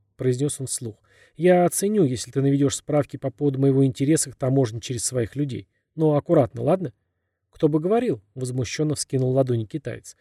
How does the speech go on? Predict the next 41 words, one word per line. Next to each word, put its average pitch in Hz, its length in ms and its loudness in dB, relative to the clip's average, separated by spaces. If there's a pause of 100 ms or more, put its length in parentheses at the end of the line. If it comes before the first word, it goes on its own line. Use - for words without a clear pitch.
(260)
«Конечно, 170 400 0
я 147 140 4
сделаю 160 280 2
все 151 180 -4
возможное. 160 500 0
Позвоню 151 500 2
итальянцам 131 680 2
и 117 40 -4
солнцевским 147 580 -4
ребятам. 143 400 -4 (460)
Конфуций 185 500 -4
мне 180 140 2
самому 185 340 0
не 143 100 4
нравится. 117 480 -6 (120)
Кто 190 220 0
знает, 185 380 2
не 139 60 -4
зашлет 151 380 -2
ли 160 60 -4
он 143 60 -4
в - 20 -12
следующий 156 340 -2
раз 156 180 0
сюда 151 200 -2
целый 156 280 0
отряд 151 300 0
боевиков 143 540 4
с 120 40 -8
бочками 139 440 0
вещества 139 460 -4
за 127 120 -2
спиной 147 360 0
и - 20 0
распылителями. 123 680 -6 (420)
Тогда 151 380 6
нам 139 220 2
всем 165 260 0
мало 190 220 0
не 180 100 -4
покажется». 175 540 -10